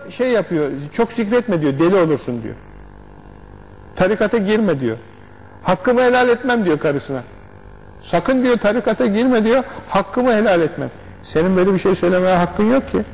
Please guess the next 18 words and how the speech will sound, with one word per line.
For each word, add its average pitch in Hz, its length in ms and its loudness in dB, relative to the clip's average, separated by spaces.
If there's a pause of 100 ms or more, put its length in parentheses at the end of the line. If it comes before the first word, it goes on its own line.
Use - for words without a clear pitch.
(1700)
Resulullah'ın 208 640 2
söylediğinin 220 960 0 (640)
aksini 208 420 0
söylemeye 208 460 2
hakkın 185 360 -2
yok 233 280 0
ki. 170 140 0
Allah'ın 180 460 2
söylediğinin 175 760 2 (320)
aksi, - 460 -2
aksini 202 460 0
istemeye 156 640 0
hakkın 156 380 -2
yok 190 220 2
ki 240 80 2
senin 175 300 0
be 160 160 4
adam. 220 200 0